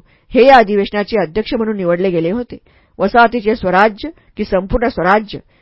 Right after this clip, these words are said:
याचा निर्णय या अधिवेशनात लागणार होता. यामुळे या अधिवेशनाकडे माझे आणि माझ्या सर्व मित्रगणांचे लक्ष लागले होते.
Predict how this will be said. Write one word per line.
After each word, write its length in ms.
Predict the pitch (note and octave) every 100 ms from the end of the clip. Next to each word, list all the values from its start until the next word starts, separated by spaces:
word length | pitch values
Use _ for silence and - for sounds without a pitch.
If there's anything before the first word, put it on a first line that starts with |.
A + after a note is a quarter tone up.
| _
याचा 320 | G3 G#3 C4+ C4
निर्णय 300 | A3+ A3+ A3
या 140 | G#3+
अधिवेशनात 500 | F3+ F3 F3+ F#3+ G3+
लागणार 320 | F#3+ D#3+ E3+ F#3+
होता. 240 | C4+ C4+ - _ _ _ -
यामुळे 460 | G3+ G#3 A#3 C#4
या 120 | C4+
अधिवेशनाकडे 640 | F#3+ F#3 F#3 - G3 G#3 G#3
माझे 440 | F3 E3 E3 G3 D4 -
आणि 160 | G3+ A3+
माझ्या 260 | G#3 G3+
सर्व 240 | G#3+ A3 G#3+
मित्रगणांचे 640 | F#3+ F#3 E3+ F#3 G#3+ A#3+
लक्ष 200 | F#3 G3
लागले 280 | E3+ D3+ E3
होते. 260 | A3+ E3